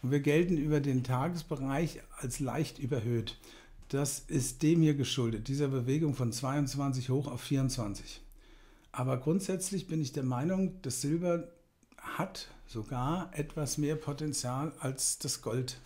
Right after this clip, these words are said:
vor dem Hintergrund der Technik. Und da habe ich folgende Scheine mitgebracht. Das sind die hier. Das eine ist ein zwanzig Komma achtundvierziger. Da liege ich noch unter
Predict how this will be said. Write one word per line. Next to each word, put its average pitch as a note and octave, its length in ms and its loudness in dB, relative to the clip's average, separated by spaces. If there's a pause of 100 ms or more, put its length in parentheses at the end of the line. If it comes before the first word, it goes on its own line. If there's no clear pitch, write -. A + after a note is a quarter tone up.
vor C3+ 160 -2
dem C#3+ 140 4
Hintergrund C3+ 420 2
der B2+ 100 2
Technik. B2+ 440 -2 (1000)
Und A#2 180 -4
da F3+ 420 0 (200)
habe D3+ 140 -2
ich D#3 100 -4
folgende D#3+ 380 0
Scheine A#2 320 -2
mitgebracht. - 680 -10 (800)
Das B2+ 140 -4
sind B2+ 180 0
die D3+ 140 4
hier. A#2 260 0 (720)
Das C3+ 160 0
eine F#3+ 400 6
ist F3 160 2
ein D3 220 4
zwanzig F#3 520 0
Komma E3+ 280 0
achtundvierziger. E3 920 -2 (200)
Da B2+ 100 -2
liege F3 300 2
ich - 100 0
noch D3+ 220 0 (100)
unter A3+ 680 4